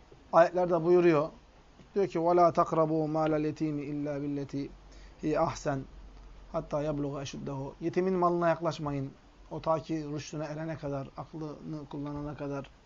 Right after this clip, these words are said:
Ondan sonra Allah Teala ayetlerin devamında diyor ki, e, teraziyi ne yapın? E, ölçülü yapın.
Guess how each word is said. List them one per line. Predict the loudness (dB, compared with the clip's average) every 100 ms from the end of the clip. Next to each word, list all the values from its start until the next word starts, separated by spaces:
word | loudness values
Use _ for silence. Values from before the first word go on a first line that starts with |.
| -20 -20 -20 -14
Ondan | -6 -4 -2
sonra | 2
Allah | 2 4
Teala | 4
ayetlerin | 2 0 -2
devamında | -2 0
diyor | 0
ki, | 0 -4 -6 -12 -20 -14 -6
e, | -4 0
teraziyi | 4 6 6 6 4
ne | 6
yapın? | 6 4 -2 -10 -20 -20 -20 -20 -20 -20 -14
E, | -10 -8 -8 -8 -10 -14 -18 -20 -20 -18 -20 -20 -20 -20 -20 -6
ölçülü | -2 0 6 8
yapın. | 8 6 0